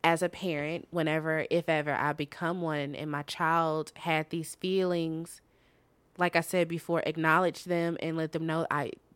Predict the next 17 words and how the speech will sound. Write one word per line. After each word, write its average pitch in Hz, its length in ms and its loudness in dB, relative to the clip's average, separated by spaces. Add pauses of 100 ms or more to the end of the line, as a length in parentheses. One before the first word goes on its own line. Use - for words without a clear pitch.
(160)
they 165 120 4
could 170 240 -2
be 180 100 -4
completely 170 540 0
valid, 180 560 6 (640)
and 151 100 0
I 147 60 4
trust - 380 0
you 170 100 0
and 151 80 0
I 139 60 0
love 165 340 2
you, 170 300 -6 (920)
but 160 200 -2
you 151 60 -4
gotta 139 220 0
wait. - 260 -12